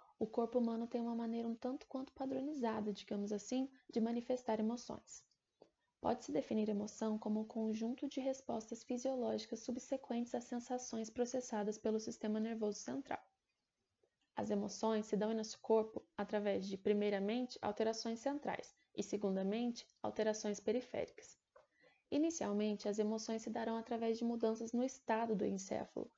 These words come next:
o qual aumentará os níveis de cognição e alerta, evocará memórias importantes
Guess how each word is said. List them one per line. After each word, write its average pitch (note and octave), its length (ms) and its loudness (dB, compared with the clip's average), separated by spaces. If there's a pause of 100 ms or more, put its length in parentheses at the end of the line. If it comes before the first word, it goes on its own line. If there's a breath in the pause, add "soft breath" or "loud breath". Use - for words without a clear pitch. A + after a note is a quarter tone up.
(260 soft breath)
o A3+ 100 6
qual G3+ 220 -2
aumentará G3+ 540 0
os B3+ 160 0
níveis A#3+ 320 2
de - 80 -10
cognição G#3 580 -2
e G#3 80 -2
alerta, G#3+ 560 0 (400 loud breath)
evocará G#3 560 4
memórias A#3+ 540 2
importantes G#3+ 840 0